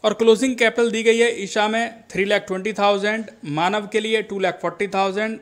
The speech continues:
दमन के लिए वन लाख सिक्सटी थाउजेंड। इसके बाद क्योंकि हम यहाँ पे ओपनिंग कैपिटल कैलकुलेट कर रहे हैं तो ड्राइंग्स को हमें यहाँ प्लस करना होगा। प्लस करेंगे तो ड्राइंग्स जो दिया है आपका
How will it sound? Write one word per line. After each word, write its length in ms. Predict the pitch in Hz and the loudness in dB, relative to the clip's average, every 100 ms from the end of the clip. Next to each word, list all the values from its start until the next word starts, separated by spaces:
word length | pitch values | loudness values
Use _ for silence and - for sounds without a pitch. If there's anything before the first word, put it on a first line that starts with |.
| - | -12
दमन 340 | 151 170 208 226 | -2 0 0 -2
के 160 | 214 | -2
लिए 200 | 202 220 | 0 -2
वन 180 | 208 180 | -2 -6
लाख 180 | 185 190 | -6 -8
सिक्सटी 300 | 170 - 139 | -10 -10 -10
थाउजेंड। 420 | 127 113 110 101 - _ _ _ _ _ _ _ _ _ _ _ - | -8 -10 -12 -20 -20 _ _ _ _ _ _ _ _ _ _ _ -6
इसके 240 | 226 - | -4 0
बाद 220 | 247 254 254 | 2 2 0
क्योंकि 280 | 233 226 285 | -2 0 2
हम 140 | 247 | 2
यहाँ 140 | 247 240 | 2 2
पे 80 | |
ओपनिंग 360 | 240 214 226 247 | 2 2 0 0
कैपिटल 280 | 226 214 233 | 0 -2 -4
कैलकुलेट 440 | 208 214 208 226 | -2 -2 0 0
कर 180 | 220 208 | 0 0
रहे 140 | 226 | 0
हैं 100 | 226 | 0
तो 60 | 214 | 0
ड्राइंग्स 400 | 175 185 208 196 | 0 0 0 -2
को 160 | - 220 | -4 -2
हमें 180 | 214 | -2
यहाँ 140 | 214 220 | -2 -4
प्लस 280 | 214 214 208 | -4 -4 -4
करना 300 | 190 190 208 | -4 -2 -2
होगा। 320 | 208 214 233 247 - _ _ _ _ _ _ _ _ _ - _ | -2 -2 -4 -6 -18 _ _ _ _ _ _ _ _ _ -20 _
प्लस 200 | 196 226 | 4 4
करेंगे 300 | 226 214 226 | 4 2 4
तो 60 | 233 | 2
ड्राइंग्स 420 | 214 202 233 226 | 4 2 2 0
जो 100 | 233 | 0
दिया 260 | 196 214 226 | 2 2 4
है 140 | 233 | 4
आपका 420 | 226 208 214 220 | 4 2 0 -2